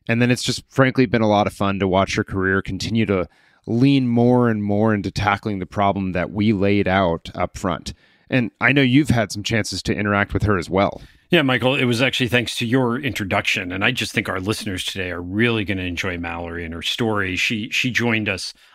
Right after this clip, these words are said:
Speaker 2: on one of, uh, our My Next Office Hour webinars. And so it's really a delight now to bring her back on the show together. Now, when we recorded this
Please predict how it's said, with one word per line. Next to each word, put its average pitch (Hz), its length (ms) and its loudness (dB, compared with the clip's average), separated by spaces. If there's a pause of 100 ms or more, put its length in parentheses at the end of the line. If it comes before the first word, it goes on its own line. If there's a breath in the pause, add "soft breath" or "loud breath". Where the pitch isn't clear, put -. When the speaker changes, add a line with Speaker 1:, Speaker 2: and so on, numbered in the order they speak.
Speaker 2:
on 104 180 0
one 107 160 0
of, 98 220 -4
uh, 107 40 -4
our 95 460 -4
My 101 220 0
Next 104 280 -2
Office 107 320 -2
Hour 90 240 -2
webinars. 107 680 0 (260 soft breath)
And 110 140 -2
so 117 160 0
it's - 160 -6
really 113 340 2
a 90 80 -4
delight 95 440 -4
now 92 200 -4
to 95 160 -6
bring 92 280 -6
her 82 80 -6
back 90 280 -4
on 85 140 -8
the 82 80 -6
show 90 260 -4
together. 82 580 -8 (320 soft breath)
Now, 147 280 0 (140)
when 147 240 2
we 147 100 2
recorded 220 720 -2
this 135 260 0